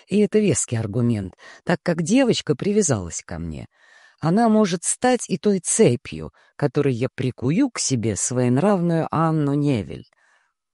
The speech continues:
"Что вы сказали, матушка?" Настоятельница смиренно перебирала четки.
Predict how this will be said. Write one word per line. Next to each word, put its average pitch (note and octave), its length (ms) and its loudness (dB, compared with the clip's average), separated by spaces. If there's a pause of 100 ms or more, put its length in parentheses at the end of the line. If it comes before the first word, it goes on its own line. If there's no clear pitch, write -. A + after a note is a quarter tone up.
(300)
"Что - 200 -2
вы D#3 100 0
сказали, F#3+ 480 0
матушка?" E3+ 580 -4 (760)
Настоятельница F#3 920 0
смиренно C3+ 640 2
перебирала G#2 720 -2
четки. - 640 -12